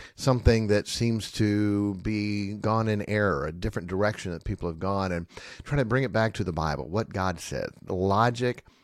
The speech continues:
and the Bible must prove this. God is very logical. It's line upon line, precept upon precept. And when you compare Scripture to Scripture,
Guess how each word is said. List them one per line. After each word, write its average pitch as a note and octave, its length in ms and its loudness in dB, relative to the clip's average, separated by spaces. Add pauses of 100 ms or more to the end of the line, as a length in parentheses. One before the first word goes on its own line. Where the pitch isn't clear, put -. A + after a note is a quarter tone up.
(120)
and F2 160 -6
the E2 100 -2
Bible F#2 440 0
must F#2+ 380 -2
prove F#2 640 0
this. C#3+ 400 4 (260)
God D3 160 2
is E3+ 80 -2
very D3 160 0
logical. A2 520 0
It's F#2+ 100 -2
line A2 240 4
upon C3 240 0
line, A2+ 260 2
precept A2 440 -2
upon G#2 200 -4
precept. G2 480 -2
And F2+ 140 -6
when F#2+ 120 -4
you B2 80 -4
compare D3 380 2
Scripture - 400 -2
to F#2+ 80 0
Scripture, F#2+ 680 0